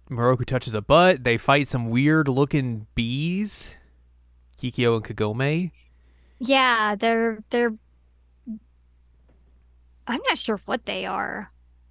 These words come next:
Speaker 1: Weird-looking bees.
Speaker 2: Yeah, they're like bee, wasp, lizards.
Speaker 1: Essentially, yeah.
Speaker 2: Yeah, I don't, I don't know how to explain 'em.
Speaker 1: And then they, they find ourselves in the butthole portion of the cave where there's a butthole up top and a butthole behind them.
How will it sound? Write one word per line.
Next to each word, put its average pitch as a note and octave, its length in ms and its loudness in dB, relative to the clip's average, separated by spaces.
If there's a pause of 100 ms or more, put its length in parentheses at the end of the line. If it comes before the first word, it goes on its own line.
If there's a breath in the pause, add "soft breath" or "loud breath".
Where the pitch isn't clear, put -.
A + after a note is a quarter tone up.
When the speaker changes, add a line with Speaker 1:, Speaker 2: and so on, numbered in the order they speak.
(300)
Speaker 1:
Weird-looking G3+ 600 2
bees. A2 760 -6 (360)
Speaker 2:
Yeah, A#3 440 0
they're A#3 120 -2
like A#3+ 220 -2 (220)
bee, D4+ 420 2
wasp, A#3+ 580 0 (400)
lizards. G#3 760 -4 (1120)
Speaker 1:
Essentially, - 400 -8
yeah. A2 240 -10 (840)
Speaker 2:
Yeah, G#3+ 400 -2 (120)
I B3 60 -10
don't, A3 260 -8
I A3+ 60 -8
don't A3 120 -4
know G#3+ 60 -6
how G#3+ 200 -8
to - 60 -12
explain - 340 -16
'em. G#3 140 -14 (340)
Speaker 1:
And G#2+ 160 -8
then B2 120 -4
they, A#2 200 0
they A2 140 -2
find A#2+ 240 -4
ourselves A#2 360 -2
in G#2+ 80 -8
the G2+ 80 -8
butthole A#2 400 -2
portion B2+ 380 -2
of B2 80 -6
the B2 60 -4
cave C3 380 -2
where A2 120 -6
there's G#2 160 -8
a G#2 40 -8
butthole A2+ 420 -2
up G#2 100 -6
top B2 280 4
and A2 100 -2
a G2 40 -8
butthole A2 400 -2
behind A#2 380 -8
them. D3+ 300 -8